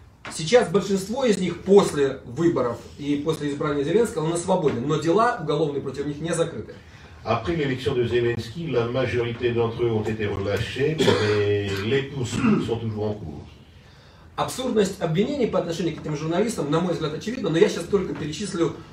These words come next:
Speaker 1: э, два пункта, касающиеся обвинений непосредственно меня.
Speaker 2: L'absurdité des accusations qu'on, euh, porte contre eux, à mon avis, est tout à fait évidente. Euh, je ne citerai que deux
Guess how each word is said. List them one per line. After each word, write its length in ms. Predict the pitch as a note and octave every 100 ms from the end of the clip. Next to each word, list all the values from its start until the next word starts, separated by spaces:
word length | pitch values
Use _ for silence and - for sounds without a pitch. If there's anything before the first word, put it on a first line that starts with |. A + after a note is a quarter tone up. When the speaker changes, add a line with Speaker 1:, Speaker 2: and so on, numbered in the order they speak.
| -
Speaker 1:
э, 320 | C3+ C#3 C3+
два 220 | C3 F3 F3
пункта, 360 | A3+ G#3 E3
касающиеся 800 | D#3 - E3+ D#3+ D3+ C#3+ D#3 D3 C3+
обвинений 480 | C#3 F3 D#3+ - -
непосредственно 560 | C3+ C#3+ D3 F3+ - C3+
меня. 260 | D3 C#3 F#2+ - - - - - - -
Speaker 2:
L'absurdité 760 | C3+ - D#3 B2+ C3 A#2+ D3+ C#3+
des 300 | A#2+ A2 B2+
accusations 880 | A2+ A2 A#2 A2+ - C3+ C3 B2 - -
qu'on, 840 | - G2+ G2 F#2 F2 F2 F2 F2 F2
euh, 20 | F2
porte 280 | A2+ G#2+ G#2+ G2
contre 360 | G2+ G2 A#2 B2+
eux, 260 | C#3 B2+
à 140 | A2 G#2+
mon 320 | A#2+ A#2+ A2+
avis, 500 | A2 G2+ G#2 G#2 F#2+
est 180 | F2 E2+ -
tout 240 | C3 A#2
à 60 | A2
fait 300 | F#2 G2+ F2+
évidente. 520 | E2+ F2 A2 C#3 D3 - - - - - -
Euh, 340 | G#2 G#2 G#2 F#2+
je 140 | G2+
ne 100 | A#2+
citerai 580 | A#2+ - - - C#3+ D3 -
que 200 | B2 A2 - D3+
deux 160 | E3